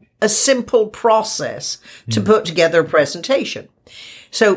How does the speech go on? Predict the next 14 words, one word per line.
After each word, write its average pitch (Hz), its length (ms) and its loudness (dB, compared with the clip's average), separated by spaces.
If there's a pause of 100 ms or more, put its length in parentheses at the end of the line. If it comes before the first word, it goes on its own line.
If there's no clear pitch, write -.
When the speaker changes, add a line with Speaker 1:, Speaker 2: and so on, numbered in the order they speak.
Speaker 1:
whatever 202 640 2
it 269 100 0
is, - 320 -4
whether 190 340 2
it's - 160 -6
a 175 40 -2
report 208 460 -2
to 247 100 -6
your 233 140 -2
boss 190 640 0
or 139 340 -2 (100)
any 285 380 0
s-, - 240 -4 (100)
any 254 520 -2